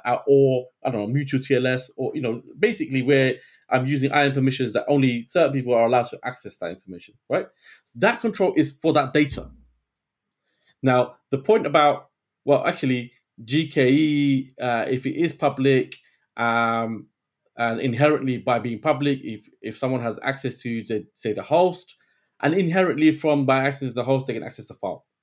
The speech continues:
for example, yeah, then at that point, the control, again, uh, i-, is, actually, I, I, I, I'll go back on that, on that piece here. It's like,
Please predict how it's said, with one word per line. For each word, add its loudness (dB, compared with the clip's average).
for 6
example, -6
yeah, -4
then 2
at -8
that 2
point, 2
the 0
control, 2
again, 0
uh, -2
i-, -8
is, -2
actually, -8
I, -12
I, -14
I, -14
I'll -6
go -10
back -8
on -14
that, -14
on -6
that -4
piece -14
here. -6
It's -10
like, -2